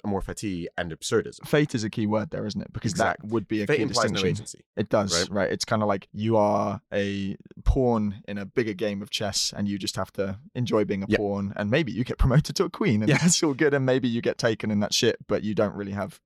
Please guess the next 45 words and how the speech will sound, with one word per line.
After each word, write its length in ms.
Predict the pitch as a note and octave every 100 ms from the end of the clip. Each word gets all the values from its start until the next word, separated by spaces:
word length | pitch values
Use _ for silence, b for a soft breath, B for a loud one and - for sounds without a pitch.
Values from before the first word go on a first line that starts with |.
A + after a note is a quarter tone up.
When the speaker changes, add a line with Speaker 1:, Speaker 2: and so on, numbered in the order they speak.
| -
Speaker 1:
No, 160 | B2 G#2
Speaker 2:
any 40 | -
Speaker 1:
exactly, 460 | G#2 G#2 G2+ F#2+ F2+
Speaker 2:
power. 160 | F#2+ F2
Speaker 1:
exactly. 260 | - D#2+ -
And 100 | B2+
I 40 |
think 200 | D#3 F3 -
also 260 | D3+ A#2
when 140 | G#2+ G#2+
you're 100 | G2+
he-, 260 | - -
hearing 320 | G#2+ C#3 C3+
this 140 | G#2 G2
a 40 |
little 200 | F2+ E2
bit, 240 | E2+ E2 - -
some 160 | - E3
of 60 |
the 60 | A2+
takeaways 440 | A2+ - G2+ F2
are 220 | F2+ F2 - _
accept 200 | - - -
the 60 |
past, 440 | - D#2+ F#2 - _
don't 180 | E2 -
dwell 180 | D#2 D#2
on 80 |
the 60 | D#2+
past. 360 | G2 G#2 F3 _ -
Speaker 2:
Mm-hmm. 260 | A#2 G#2+ C#3 -
Speaker 1:
You 80 | G3
can 100 | D3
use 140 | A2+
it 60 | G2+
as 80 | G2
a 60 |
learning 180 | G2 F#2+
experience, 280 | F#2 G2+ F#2
but 100 | -
that's 180 | - -
it. 180 | G2+ - _
Embrace 240 | G2+ G2+ -
the 80 |
present, 380 | - G2+ G#2+ C#3+